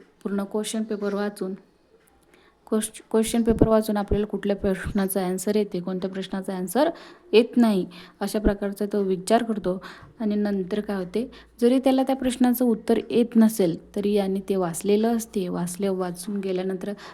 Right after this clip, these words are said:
रिव्हिजन होऊन गेल्यानंतर काय होते की त्याला कुठंतरी त्या प्रश्नाचं उत्तर येते. म्हणून तो,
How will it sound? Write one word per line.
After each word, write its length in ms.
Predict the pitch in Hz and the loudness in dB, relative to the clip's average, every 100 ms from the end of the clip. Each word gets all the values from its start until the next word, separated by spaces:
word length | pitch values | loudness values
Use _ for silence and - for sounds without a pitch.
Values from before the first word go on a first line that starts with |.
| - 220 | -6 0
रिव्हिजन 400 | 220 233 240 254 | 2 4 4 4
होऊन 200 | 254 247 | 4 4
गेल्यानंतर 480 | 240 240 233 226 | 4 4 2 0
काय 160 | 233 240 | 0 0
होते 160 | 233 220 | 0 -2
की 100 | 208 | -2
त्याला 260 | 208 196 | 0 0
कुठंतरी 560 | 196 214 226 233 226 220 | -2 -2 0 0 2 2
त्या 120 | 214 | 2
प्रश्नाचं 580 | 214 214 208 190 190 185 - - - - | 0 -2 -2 -4 -4 -6 -8 -16 -8 -2
उत्तर 420 | 214 - 220 311 - - - - | -2 4 4 4 -4 -20 -8 0
येते. 320 | 220 214 185 | 2 2 -4
म्हणून 300 | 190 196 214 | 0 0 0
तो, 280 | 214 233 | 0 -2